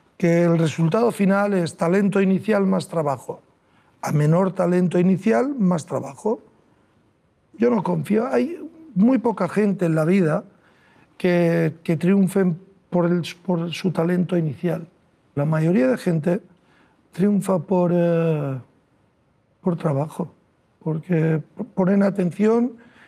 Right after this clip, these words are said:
y van mejorando. Y no, no en cual, en todos los ámbitos. En la música, en, en la pintura, en la... Yo no creo que Vargas Llosa escribiera igual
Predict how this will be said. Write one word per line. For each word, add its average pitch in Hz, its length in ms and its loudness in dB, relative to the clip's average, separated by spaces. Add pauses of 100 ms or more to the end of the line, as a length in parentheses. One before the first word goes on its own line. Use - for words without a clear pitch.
(140)
y 175 80 2
van 180 200 2
mejorando. 175 680 -2 (1080)
Y 170 240 2
no, 185 280 4
no 202 180 2
en 226 100 0
cual, 190 260 -2
en 175 280 -2
todos 254 160 0
los 196 180 0
ámbitos. - 640 -4 (680)
En 156 120 0
la 151 80 0
música, 175 720 0
en, 165 340 -2 (260)
en 156 520 -4
la 170 120 -4
pintura, 185 680 0
en 175 140 -2
la... 170 180 -2 (960)
Yo 180 60 2
no 208 100 4
creo 180 220 2
que 180 100 -2
Vargas 160 440 -2
Llosa 165 320 -4
escribiera 160 520 0
igual 156 420 0